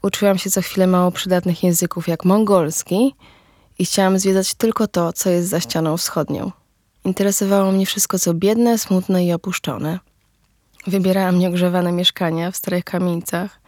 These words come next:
w których udawałam, że czytam Ulyssesa. Jeśli okna, to tylko nieszczelne. Grzałam się w kawiarniach, udając francuskiego egzystencjalistę.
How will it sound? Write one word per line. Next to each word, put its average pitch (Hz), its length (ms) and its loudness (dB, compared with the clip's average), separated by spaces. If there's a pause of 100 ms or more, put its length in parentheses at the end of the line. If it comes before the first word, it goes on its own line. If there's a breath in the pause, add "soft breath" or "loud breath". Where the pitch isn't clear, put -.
(340 soft breath)
w - 80 -20
których 190 240 -2
udawałam, 185 480 2
że 180 100 0
czytam 180 300 -2
Ulyssesa. 180 600 -2 (680)
Jeśli - 280 -2
okna, 285 380 0
to - 120 -16
tylko 247 300 0
nieszczelne. 165 720 0 (760 soft breath)
Grzałam 180 320 0
się 190 120 -2
w - 60 -14
kawiarniach, 180 720 0
udając 180 480 0
francuskiego 190 800 0
egzystencjalistę. 175 1120 -2